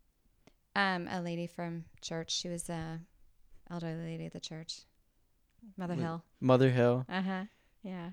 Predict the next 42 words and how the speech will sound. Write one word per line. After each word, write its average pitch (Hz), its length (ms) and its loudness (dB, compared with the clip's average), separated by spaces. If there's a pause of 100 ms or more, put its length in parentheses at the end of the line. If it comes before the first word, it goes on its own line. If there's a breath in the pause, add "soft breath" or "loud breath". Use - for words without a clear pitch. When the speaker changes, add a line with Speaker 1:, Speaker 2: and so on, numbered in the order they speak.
(120)
Speaker 2:
How 220 180 4
Speaker 1:
She's 214 100 8
a - 20 10
Speaker 2:
old 147 140 12
was 123 140 8
Speaker 1:
sweet - 80 -4
Speaker 2:
she 120 80 6
when 110 100 4
Speaker 1:
lady. 107 80 -2
Speaker 2:
she 110 100 -4
was 107 120 -4
died? 107 360 -4 (800)
Speaker 1:
Uh, 180 760 0
Speaker 2:
Was 175 80 4
she 190 140 4
in 202 80 6
her 220 100 6
hundreds? 214 480 2 (160)
Speaker 1:
No, 208 120 4
no, 190 160 4
no, 156 180 0
no. 147 80 -8 (120)
Speaker 2:
No, 113 100 0
Speaker 1:
She's 69 120 -4
Speaker 2:
no. - 60 -10 (220)
Okay. 151 80 -2
Speaker 1:
eighties, 151 520 -8 (160)
upper - 220 -14
eighties 160 340 -12
when 156 100 -12
she 165 160 -10
passed. 165 580 -10
Speaker 2:
Okay. 120 180 -2 (140)
Speaker 1:
At 165 80 -8
the 170 80 -4
time, 156 340 -4
she - 160 -8
was 170 100 -12
probably 160 300 -10
in 160 80 -8
her 160 80 -12
seventies. 165 640 -10